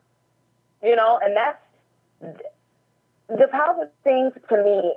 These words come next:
about this industry and how far I've come is watching myself grow in it.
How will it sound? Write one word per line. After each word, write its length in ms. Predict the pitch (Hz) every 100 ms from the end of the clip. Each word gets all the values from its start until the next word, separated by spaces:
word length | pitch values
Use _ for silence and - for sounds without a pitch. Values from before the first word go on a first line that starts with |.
| 180
about 400 | 185 175 - 165
this 120 | 190 196
industry 360 | 190 185 185
and 80 | 180
how 140 | 180 180
far 220 | 185 170 156
I've 60 | -
come 260 | 185 180 180
is 160 | 185 147
watching 360 | 151 170 - 160
myself 500 | 160 - 156 160 190 -
grow 240 | 170 165 -
in 140 | 160
it. 240 | 175 220